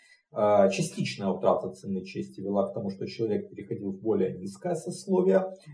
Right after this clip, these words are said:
а восстановление социального статуса было возможно, если человек восстанавливал свое благосостояние.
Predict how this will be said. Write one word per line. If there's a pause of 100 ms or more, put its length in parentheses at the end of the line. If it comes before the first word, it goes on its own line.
(140)
а
восстановление
социального
статуса
было
возможно,
если
человек
восстанавливал
свое
благосостояние.